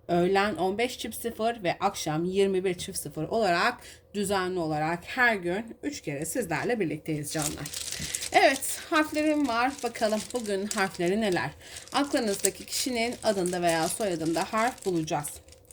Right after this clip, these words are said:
Bakalım hangi harflerimiz bugün varmış. İlk harfimiz Rize'nin R'si. İkinci harfimiz Manisa'nın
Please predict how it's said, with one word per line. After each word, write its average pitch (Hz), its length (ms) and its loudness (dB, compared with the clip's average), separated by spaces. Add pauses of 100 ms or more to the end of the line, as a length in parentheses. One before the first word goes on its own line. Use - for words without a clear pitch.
(560)
Bakalım 214 360 0
hangi 220 300 0
harflerimiz 160 600 -2
bugün 202 480 -2
varmış. 175 560 0
İlk 359 240 0
harfimiz 254 760 2
Rize'nin 220 800 0
R'si. 175 600 0 (1200)
İkinci 285 420 2
harfimiz 262 1040 2
Manisa'nın 226 960 0